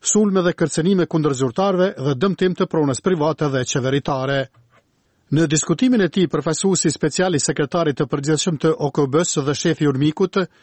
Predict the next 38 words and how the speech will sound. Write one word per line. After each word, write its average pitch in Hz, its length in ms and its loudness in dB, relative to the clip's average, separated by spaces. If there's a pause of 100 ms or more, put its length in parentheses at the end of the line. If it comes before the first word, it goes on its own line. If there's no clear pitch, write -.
(120)
Zahir 147 480 0
Tanin, 165 400 0 (320)
tha 220 160 0
se 180 160 -2
Kosova 185 480 2
ishte 175 240 0
dhe 147 160 0
vazhdon 151 320 0
të 147 160 2
jetë 175 220 0
në - 100 -6
qendër 180 320 0
të - 160 0
çështjeve 156 480 0
vitale 190 460 0 (420)
për 143 160 -2
sigurinë 185 480 2
e - 80 -4
përgjithshme 165 480 0
në 139 160 2
Evropë 170 720 -2
dhe 208 80 2
për 196 240 -2
marrëdhëniet 175 560 0
në 139 160 0
kontekst 160 640 -2
më 135 160 -2
të 143 140 2
gjerë. 135 260 0 (800)
Ai 208 80 0
pastaj 214 400 0
i 185 160 2
theksoi 170 320 0
zhvillimet 156 480 0
në 139 80 -2
Kosovë, 175 400 0
siç 147 240 -2
janë 196 200 0